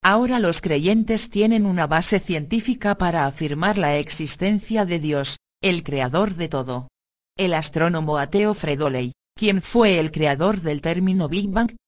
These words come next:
dijo que el Big Bang debió ser algo muy organizado,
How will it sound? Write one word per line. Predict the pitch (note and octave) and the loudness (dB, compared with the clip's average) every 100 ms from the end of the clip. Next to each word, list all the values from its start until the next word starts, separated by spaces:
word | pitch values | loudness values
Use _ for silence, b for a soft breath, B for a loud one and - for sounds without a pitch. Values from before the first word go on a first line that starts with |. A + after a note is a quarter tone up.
| _ | _
dijo | - D#3+ G#3+ - A3+ | -6 -2 0 0 -2
que | A3 F#3+ | 0 0
el | F3 | 0
Big | E3 A3 | 0 0
Bang | G3 A3 A#3 | 0 0 0
debió | F3 D#3 D3 D#3 | 0 0 0 0
ser | E3+ F#3+ F3 | 0 0 0
algo | F3 E3 | 0 0
muy | E3 F3+ F3+ | -2 0 0
organizado, | D#3 C3+ C3+ C3 C#3 B2 B2+ | -2 -4 -8 -6 -6 -6 -8